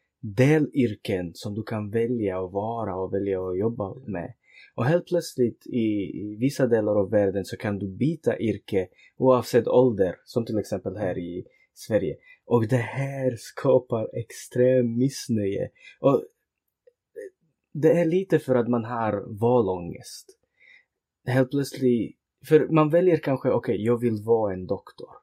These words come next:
Speaker 1: Men längs vägen så märker man, "Shit, men jag gillar faktiskt att rita. Jag gillar att måla." Så tänker man, "Okej, men då ska jag vara en artist och jag ska måla och så."
Speaker 2: Och
Speaker 1: Så
Speaker 2: det
Speaker 1: kommer
Speaker 2: finns
Speaker 1: det någonting helt
Speaker 2: möjlighet
Speaker 1: annat.
Speaker 2: för att göra det.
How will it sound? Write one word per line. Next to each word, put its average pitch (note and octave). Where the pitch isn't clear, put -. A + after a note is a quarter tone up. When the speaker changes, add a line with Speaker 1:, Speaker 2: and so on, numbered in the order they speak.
Speaker 1:
Men B2+
längs D#3
vägen D3
så B2
märker C3
man, A2+
"Shit, -
men G#2+
jag A2
gillar A#2
faktiskt -
att G2
rita. D3+
Jag A2
gillar A2+
att G#2
måla." A2+
Så -
tänker D3
man, C3
"Okej, C3
men A2
då A#2+
ska -
jag B2
vara A#2+
en A#2+
artist -
och A2
jag G2+
ska -
måla G2+
och G2+
så." A2
Speaker 2:
Och -
Speaker 1:
Så B2+
Speaker 2:
det -
Speaker 1:
kommer F3+
Speaker 2:
finns E3+
Speaker 1:
det E3
någonting D3+
helt B2+
Speaker 2:
möjlighet B2
Speaker 1:
annat. -
Speaker 2:
för G#2+
att A2
göra C3+
det. D3